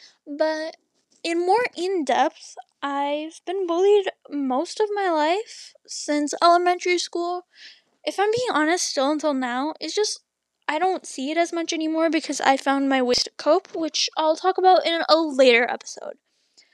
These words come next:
But, um, I've been struggling for a really long, long <laughs> time, so I have my fair share of stories that I'll be sharing throughout this podcast. Anyways, I joined my first youth group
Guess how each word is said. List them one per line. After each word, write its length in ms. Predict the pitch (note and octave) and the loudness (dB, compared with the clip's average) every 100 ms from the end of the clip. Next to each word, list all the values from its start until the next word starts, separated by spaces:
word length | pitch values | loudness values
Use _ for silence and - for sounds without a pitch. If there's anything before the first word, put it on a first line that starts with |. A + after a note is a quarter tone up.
| _ _ _ - | _ _ _ -10
But, 260 | E4+ E4+ - | -6 -6 -4
um, 540 | E4 E4 D#4+ D#4+ E4+ - | -4 -4 -6 -8 -12 -10
I've 220 | D4 D4 | -6 -4
been 180 | F#4+ G#4 | -4 -4
struggling 720 | - - E4+ F#4 F#4+ F#4+ F#4+ F#4+ _ _ _ _ _ _ - | -4 -4 -2 -2 -6 -8 -12 -18 _ _ _ _ _ _ -14
for 280 | - E4+ E4+ | -4 -2 0
a 280 | F4 D#4+ D4 | -2 -2 -4
really 320 | D4 D#4+ D#4+ | 0 2 2
long, 540 | D#4 C#4+ B3 C4+ C4 C4 | 0 4 6 6 2 -4
long 300 | A#3+ A#3 C4 | -6 -4 -6
<laughs> 0 | |
time, 480 | - - C4+ B3+ C#4+ | -6 -4 -4 -6 -12
so 380 | - - B3 A#3+ - | -12 -4 -4 -2 0
I 240 | C4+ C#4 | 0 2
have 240 | C#4+ C#4+ C4 | 0 -2 -2
my 200 | C4 B3+ | -4 -4
fair 220 | - - | -4 -6
share 300 | - - - | -6 -4 -4
of 80 | B3+ | -4
stories 500 | - A#3 - C4+ - | -6 -4 -4 -6 -6
that 180 | B3+ C4 | -6 -4
I'll 140 | B3+ C4 | -6 -6
be 100 | C#4 | -8
sharing 420 | - B3 B3 B3 | -4 -2 -4 -6
throughout 300 | - A#3 A3+ | -2 -2 -2
this 200 | - - | -6 -8
podcast. 600 | - - - - - - _ _ _ - _ _ _ _ _ _ _ | -12 -8 -10 -10 -16 -20 _ _ _ -20 _ _ _ _ _ _ _
Anyways, 760 | F4+ G#4 G#4+ E4 - D4+ E4 - _ | 0 4 2 2 0 -2 -6 -12 _
I 480 | D4 E4 F4+ G4 G#4 - _ _ - | 0 2 2 2 -2 -10 _ _ -8
joined 520 | - D4+ D#4+ F#4+ G4+ G4 | -4 -2 -2 -4 -6 -6
my 220 | F#4+ F4 | -2 -2
first 500 | E4 - D4+ E4 - | -2 -2 0 0 -2
youth 380 | C4+ B3 B3+ - | -4 -4 -4 -6
group 360 | - E4 E4 - | -2 0 -2 -6